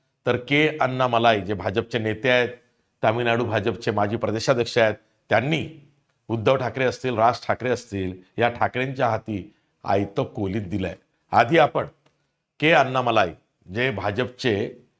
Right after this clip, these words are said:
तामिळनाडूचे माजी प्रदेशाध्यक्ष आहेत, त्यांना ते पद का दिलं होतं पंतप्रधान नरेंद्र मोदी यांनी? कारण ते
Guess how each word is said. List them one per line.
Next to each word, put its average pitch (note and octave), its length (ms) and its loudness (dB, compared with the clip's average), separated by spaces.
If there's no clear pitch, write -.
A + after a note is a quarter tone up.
तामिळनाडूचे B2+ 640 2
माजी A2 300 0
प्रदेशाध्यक्ष A#2 680 -4
आहेत, E2 260 -2
त्यांना A#2+ 220 0
ते C#3 120 2
पद C3+ 360 -4
का C3+ 160 6
दिलं C#3+ 220 -2
होतं A#2 440 -2
पंतप्रधान A2 420 -2
नरेंद्र A2+ 280 -2
मोदी G#2+ 380 -4
यांनी? G2+ 360 -2
कारण A2+ 240 2
ते C3+ 480 2